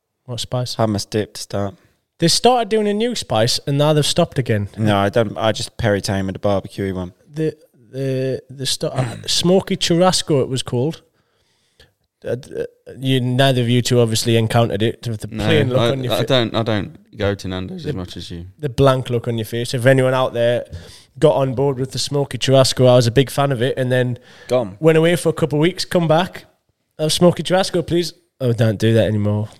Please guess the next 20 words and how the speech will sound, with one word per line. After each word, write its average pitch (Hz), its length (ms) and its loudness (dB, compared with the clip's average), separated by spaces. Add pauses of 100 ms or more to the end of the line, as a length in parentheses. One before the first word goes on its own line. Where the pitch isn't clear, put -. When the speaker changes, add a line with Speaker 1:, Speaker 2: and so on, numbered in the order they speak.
(100)
Speaker 3:
Obviously, 120 300 0
it 101 60 0
wasn't 107 240 -2
a 110 40 -4
big 123 220 0
hit. 143 420 0
Speaker 1:
No, 147 240 -2
they 151 80 -2
do 190 180 0
another 185 240 2
one, 151 380 0 (400)
another 165 320 4
new 160 260 2
one. 135 440 -2
Well, 127 340 -2 (240)
uh, 165 280 0 (380)
it's 147 200 -2
very 160 480 4 (320)
periodic, 143 560 4
my 117 220 -2